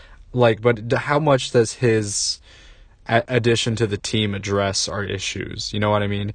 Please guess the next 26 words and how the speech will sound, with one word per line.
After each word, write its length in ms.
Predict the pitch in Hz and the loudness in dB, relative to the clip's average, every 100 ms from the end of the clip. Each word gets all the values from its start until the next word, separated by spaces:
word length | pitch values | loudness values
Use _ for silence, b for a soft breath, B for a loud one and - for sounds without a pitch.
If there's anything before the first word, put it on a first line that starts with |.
| B B B | B B B
'Cause 420 | - 110 101 - | 2 4 2 -4
we're, 220 | 113 113 - | -4 -4 -4
we 220 | 117 117 | -2 2
would 200 | 117 131 | 4 2
be 120 | 117 | 0
giving 340 | 104 113 104 101 | -2 0 0 -4
up 100 | 98 | -4
a 40 | |
lot 240 | 95 101 98 | -4 -4 -4
of 120 | - | -6
depth. 480 | 101 95 - - - | -6 -6 -8 -18 -4
That's 220 | - 107 | 0 0
sort 180 | - 110 | 0 -2
of 100 | 101 | -2
expected, 560 | 101 - 104 98 - - | -6 -4 -4 -4 -8 -8
right? 220 | 90 90 | -6 -6
We 100 | 95 | -8
would 160 | 92 90 | -10 -8
most 360 | 107 110 - | -6 -4 -4
likely 260 | 101 101 104 | -6 -4 -2
have 160 | 104 | -2
to 80 | - | -4
give 220 | 104 101 | -6 -4
up, 100 | 104 | -6
like, 220 | 104 101 - | -6 -8 -6
Kuminga 760 | 113 104 98 98 95 85 92 | -4 -4 -4 -4 -4 -4 -8